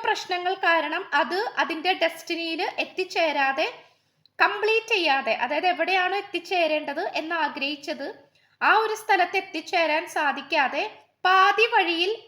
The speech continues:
മുടങ്ങി നിൽക്കുന്നതായിട്ടാണ് കാണിക്കുന്നത്. ഇവിടെ നമുക്ക് ഏറ്റവും കൂടുതൽ പറയുവാൻ സാധിക്കുന്നത് വളരെയധികം പോസിറ്റീവ് ആയിട്ടുള്ള ഒരു എനർജിയിലൂടെയൊന്നുമല്ല ഈ പേഴ്സൺ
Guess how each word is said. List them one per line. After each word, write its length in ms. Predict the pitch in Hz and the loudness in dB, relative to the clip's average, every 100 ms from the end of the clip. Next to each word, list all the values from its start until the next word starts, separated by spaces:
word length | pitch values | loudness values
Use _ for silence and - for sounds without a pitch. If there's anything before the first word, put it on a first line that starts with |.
| 302 | -10
മുടങ്ങി 440 | 339 330 339 370 | -2 0 0 -2
നിൽക്കുന്നതായിട്ടാണ് 1040 | 427 330 - 320 311 311 277 269 262 254 294 | -2 -4 -6 -6 -2 0 0 -2 -4 -4 -4
കാണിക്കുന്നത്. 720 | 381 294 247 254 240 220 208 _ _ _ _ _ _ _ _ _ _ _ - | -4 -4 -6 -10 -10 -10 -14 _ _ _ _ _ _ _ _ _ _ _ -6
ഇവിടെ 220 | 349 381 | -2 0
നമുക്ക് 320 | 440 415 415 | 2 0 2
ഏറ്റവും 400 | 427 381 - 403 | 2 2 0 -2
കൂടുതൽ 320 | 415 339 359 381 | -2 -2 -2 0
പറയുവാൻ 480 | 370 320 311 302 339 | 0 0 -2 -2 -4
സാധിക്കുന്നത് 840 | 339 320 262 277 320 262 233 359 - _ _ _ _ - | -2 -2 -2 -4 -6 -6 -6 -8 -10 _ _ _ _ 2
വളരെയധികം 580 | 392 440 480 403 415 427 | 4 6 2 2 0 0
പോസിറ്റീവ് 600 | 427 359 370 - - 415 | 0 0 -2 -8 -4 0
ആയിട്ടുള്ള 400 | 427 359 349 349 | 2 2 0 0
ഒരു 100 | 349 | 2
എനർജിയിലൂടെയൊന്നുമല്ല 1500 | 359 311 302 285 302 294 302 302 320 311 330 330 277 254 392 - | 2 0 -4 -4 -4 -4 -4 -4 -4 -4 -6 -6 -4 -6 -6 -8
ഈ 80 | 302 | -10
പേഴ്സൺ 520 | - 277 254 277 392 | -6 -6 -6 -8 -2